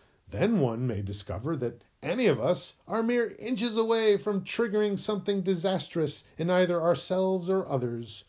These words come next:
should we be caught emotionally unprepared. This is why I advocate for emotional agility.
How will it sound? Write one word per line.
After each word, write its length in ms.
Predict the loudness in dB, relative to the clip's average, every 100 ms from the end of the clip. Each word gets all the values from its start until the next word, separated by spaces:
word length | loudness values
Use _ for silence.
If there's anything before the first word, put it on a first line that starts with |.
| _
should 240 | -8 -4 0
we 120 | 0
be 140 | -2
caught 460 | -4 -2 -4 -4 -10 _ -4
emotionally 760 | 0 2 0 -4 -4 -4 -6 -10 -4
unprepared. 880 | -2 -2 -4 -4 -4 -6 -8 -16 _ _ _ _ _ _ _ _ _
This 180 | -6 0
is 120 | 2
why 220 | 4 4
I 60 | 4
advocate 640 | 2 2 0 0 0 2
for 160 | 2 2
emotional 560 | 2 0 0 -2 -2
agility. 640 | -2 -2 -2 -2 -6 -8